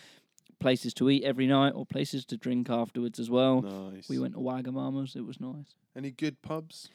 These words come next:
Speaker 1: Um, we kind of <laughs> only went to the chain places. It was really bad.
Speaker 2: Ah.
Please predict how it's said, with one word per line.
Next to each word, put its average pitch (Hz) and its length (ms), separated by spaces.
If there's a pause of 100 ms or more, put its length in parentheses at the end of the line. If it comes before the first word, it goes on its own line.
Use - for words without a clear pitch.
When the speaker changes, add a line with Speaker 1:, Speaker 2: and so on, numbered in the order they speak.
(340)
Speaker 1:
Um, 202 380 (800)
we 180 180
kind 269 280
of 240 80
<laughs> 190 140
only 226 120
went 185 240
to 202 120
the 175 160
chain 208 440
places. 143 540
It 180 80
was 196 200
really 233 220
bad. 254 240 (160)
Speaker 2:
Ah. 139 220